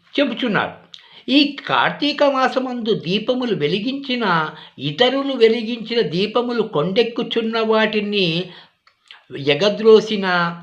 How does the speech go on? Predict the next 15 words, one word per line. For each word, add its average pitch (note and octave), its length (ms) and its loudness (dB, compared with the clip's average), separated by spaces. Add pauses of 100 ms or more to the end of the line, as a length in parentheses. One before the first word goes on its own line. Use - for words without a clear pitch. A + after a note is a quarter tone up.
(460)
నూనెను A3+ 600 4
పోసిన, F3+ 840 2 (280)
లేక G3+ 360 2
ఆరిపోయిన C4 920 0
దీపములను A#3+ 760 0
తిరిగి G#3 420 -2
వెలిగించిన E3+ 1000 0 (320)
అట్టి G#3 300 -2
వారికి B3 400 2
సమస్త A3+ 500 0
పాపములు A3 680 0
పోయి F#3 540 4 (240)
ముక్తిని A3 460 2
పొందుదురు. G3+ 680 2 (640)
అందుకు G#3+ 760 2